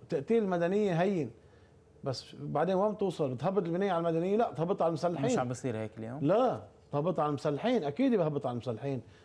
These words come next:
Speaker 1: لكن كل وقت حاملين قناص بيقتلوا العالم؟ بتعرف شو عم يخطفوا من، من الجيش ويقتلوا؟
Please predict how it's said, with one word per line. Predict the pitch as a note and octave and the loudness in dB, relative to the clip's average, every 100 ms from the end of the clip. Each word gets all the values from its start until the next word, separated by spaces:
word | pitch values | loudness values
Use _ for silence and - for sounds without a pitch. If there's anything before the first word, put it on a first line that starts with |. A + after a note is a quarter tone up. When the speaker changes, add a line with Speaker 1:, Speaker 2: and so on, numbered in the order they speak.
| - | -8
Speaker 1:
لكن | A#2 E3+ | -2 0
كل | D#3+ F3 | 0 0
وقت | E3+ G3+ - | 2 0 -2
حاملين | D#3 F3+ D#3+ | -4 -4 -2
قناص | E3 F#3+ D3 | -2 -2 -4
بيقتلوا | C3 C#3+ D3 | -6 -4 -2
العالم؟ | B2 D#3+ A#3+ C4+ - - - - - - - - | -2 -2 -4 -8 -16 -20 -20 -20 -20 -20 -10 0
بتعرف | A#3 A#3+ | 0 2
شو | F#3+ | 0
عم | F3+ | 2
يخطفوا | A3+ - F#3 | 0 -2 -4
من، | F3 D#3 D3+ | -2 -2 -2
من | D#3+ | -2
الجيش | C#3+ D3+ F3+ - | 0 0 0 -2
ويقتلوا؟ | E3 F#3 A3 C#4 | -4 -4 -6 -6